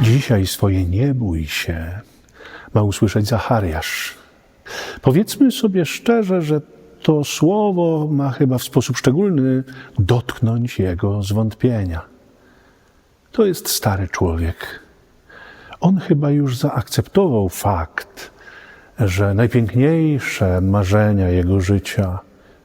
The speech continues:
o rodzinie, bogatej w dzieci, nigdy się nie spełnią. Jest trochę tak, jakby mówił aniołowi: „Daj już spokój,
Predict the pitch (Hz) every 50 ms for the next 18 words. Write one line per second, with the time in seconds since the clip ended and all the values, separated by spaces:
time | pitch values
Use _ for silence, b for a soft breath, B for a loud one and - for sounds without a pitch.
0 | b b - 90 85 92 90 87 104 131 151 147 123 95 82 80 80 85 - -
1 | _ _ _ _ _ _ b b b b b b b b b b b _ _ 90
2 | 87 85 82 76 73 - 92 92 90 82 82 85 101 101 95 87 - - - -
3 | - 92 87 90 95 - b b b b b b b b b b b b b b
4 | b b - 120 117 117 120 - - 135 123 123 - - - 127 123 117 107 95
5 | 85 82 78 71 - b b b b b b b b b _ B B B B B
6 | B B B B B B B B B - 175 - - 190 160 - 170 160 - 180
7 | 151 170 156 131 127 131 135 143 135 135 131 - - 113 113 120 120 120 123 123
8 | 113 117 113 110 - _ _ - 151 139 135 131 127 117 110 104 98 95 92 95
9 | 92 90 - - - - - 87 82 80 78 - - - 92 82 82 82 80 78
10 | 80